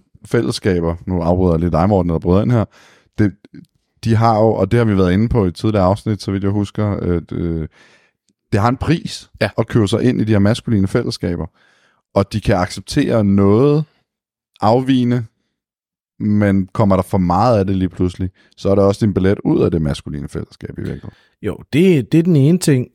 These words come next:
Speaker 3: Øh, den anden ting er jo også, at der eksisterer jo også et, der er også et forventningspres fra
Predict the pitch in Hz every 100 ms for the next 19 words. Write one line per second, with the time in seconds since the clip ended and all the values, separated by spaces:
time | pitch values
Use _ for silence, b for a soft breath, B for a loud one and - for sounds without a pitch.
0 | - 120 104 98 104 95 95 160 - 151
1 | 113 120 117 101 127 - - 110 98 90
2 | 73 - - - 95 80 73 - 80 -
3 | 170 160 - 95 - - b b b b
4 | b b b _ _ _ _ _ _ _
5 | _ _ _ _ _ - - - 98 80
6 | 143 151 143 160 123 - - 101 - -
7 | - - 95 85